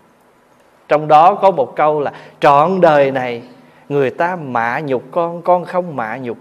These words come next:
lại. Người ta đánh giết con, con không đánh giết lại." Cái đó gọi là tứ y đó.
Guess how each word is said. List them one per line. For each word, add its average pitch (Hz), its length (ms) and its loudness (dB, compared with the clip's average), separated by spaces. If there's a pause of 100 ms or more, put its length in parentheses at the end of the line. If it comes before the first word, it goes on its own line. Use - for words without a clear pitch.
lại. 101 160 -18 (1600)
Người 139 260 2
ta 156 160 2
đánh 185 280 -2
giết 226 260 -4
con, 165 300 -2
con 170 280 -2
không 180 280 -10
đánh 185 200 -10
giết 202 260 -12
lại." - 200 -20 (2000)
Cái 175 120 4
đó 190 180 6
gọi 143 120 0
là 113 100 -4
tứ 220 340 0
y 190 240 -2
đó. 208 100 -12